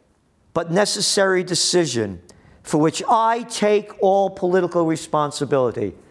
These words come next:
You saluted to Mussolini, you're saluting to this little freak too. Political responsibility,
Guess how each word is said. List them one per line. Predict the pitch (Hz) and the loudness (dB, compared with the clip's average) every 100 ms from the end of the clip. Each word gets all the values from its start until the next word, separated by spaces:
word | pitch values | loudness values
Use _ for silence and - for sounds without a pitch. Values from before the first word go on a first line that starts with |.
| - _ _ _ _ _ _ _ _ _ | -20 _ _ _ _ _ _ _ _ _
You | - 190 | 0 2
saluted | - 247 254 330 381 370 - | 2 2 4 4 4 2 2
to | 320 | 2
Mussolini, | 302 320 311 196 302 285 277 277 262 269 269 226 - | 2 2 2 2 2 4 4 4 2 2 0 -2 -4
you're | - 220 | 0 2
saluting | - - 240 262 311 311 311 262 | 2 0 2 4 4 4 2 2
to | 269 | 2
this | 262 262 - | 2 0 0
little | 254 254 | 2 2
freak | 196 - 208 226 180 - | 0 -2 0 0 -2 -2
too. | 202 175 139 - - - - - | 2 2 0 -6 -20 -20 -8 -2
Political | 247 262 359 349 339 339 | 0 2 2 2 2 2
responsibility, | 330 320 - - 294 302 - 285 196 311 311 294 320 | 2 0 -2 0 2 0 0 0 2 2 4 2 0